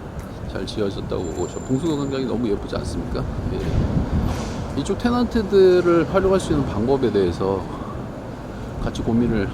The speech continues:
할 수 있는 분들이 있으면 좋겠다는 생각을 하고 있습니다. 많은 업체분들께서도 저희 쪽에, 머니홀릭스 쪽에 연락을 주시면은 같이 협의해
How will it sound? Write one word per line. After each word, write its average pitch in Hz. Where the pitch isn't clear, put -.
할 -
수 -
있는 117
분들이 104
있으면 87
좋겠다는 -
생각을 98
하고 104
있습니다. -
많은 123
업체분들께서도 131
저희 104
쪽에, 92
머니홀릭스 107
쪽에 85
연락을 95
주시면은 98
같이 95
협의해 117